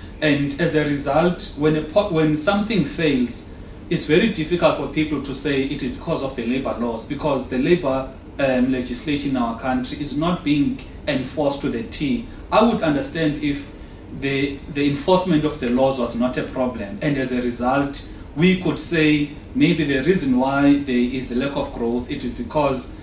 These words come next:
companies are not employing enough people because they are confined by the legislation. However, in our case, you find companies,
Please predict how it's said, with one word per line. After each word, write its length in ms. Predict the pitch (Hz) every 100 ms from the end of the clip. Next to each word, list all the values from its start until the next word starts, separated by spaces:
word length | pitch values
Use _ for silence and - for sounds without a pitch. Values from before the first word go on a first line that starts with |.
| - -
companies 520 | 170 170 156 139 131
are 80 | 135
not 220 | 156 160
employing 680 | 127 143 139 135 123 113 131
enough 360 | 123 127 -
people 280 | 139 127 120
because 520 | 113 113 135 123 -
they 80 | 120
are 160 | 113 -
confined 640 | 127 120 156 151 151 -
by 160 | 143
the 140 | 147 120
legislation. 800 | 123 120 101 - 113 - 110 92 - - -
However, 420 | 156 156 202 165
in 100 | 143
our 180 | 131 123
case, 360 | 156 143 143 147
you 40 |
find 320 | - 190 180
companies, 800 | - 170 170 151 120 113 -